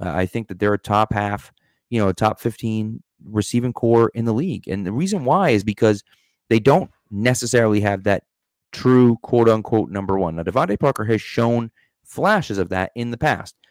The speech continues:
but he hasn't been able to do it for a full season, right? And so there's no, there's no reason to think that he would be able to do it for a full season this year, right? But even if he's a number two, fine. Kendrick Bourne, number two. Yep.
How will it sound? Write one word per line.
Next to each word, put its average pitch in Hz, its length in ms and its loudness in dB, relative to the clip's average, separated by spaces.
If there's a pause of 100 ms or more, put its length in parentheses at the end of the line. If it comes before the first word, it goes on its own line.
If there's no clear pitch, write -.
(560)
but 143 100 -2
he 147 60 0
hasn't 180 260 -2
been 175 80 0
able 156 120 2
to 113 100 -2
do 127 160 4
it 127 80 2
for 110 160 4
a 98 40 2
full 87 280 -2
season, 82 500 -10
right? 104 280 0
And 110 120 -6
so 123 120 0
there's 120 180 -4
no, 156 380 -2
there's 110 160 -6
no 127 420 -6
reason 113 500 -4
to 104 120 0
think 131 320 -6
that 104 100 -4
he 117 140 -8
would 110 180 2
be 107 60 2
able 104 100 6
to 95 60 0
do 107 160 4
it - 40 -2
for 110 100 2
a 104 40 2
full 120 220 0
season 143 260 -4
this 202 220 -2
year, - 160 -12
right? 107 280 0 (800)
But 160 220 4 (580)
even 202 260 0
if 190 100 -2
he's 151 140 -4
a 135 60 -2
number 123 240 0
two, 85 400 0
fine. 101 560 -2
Kendrick 135 340 -2
Bourne, 107 400 0
number 117 260 0
two. 87 420 0
Yep. 135 240 0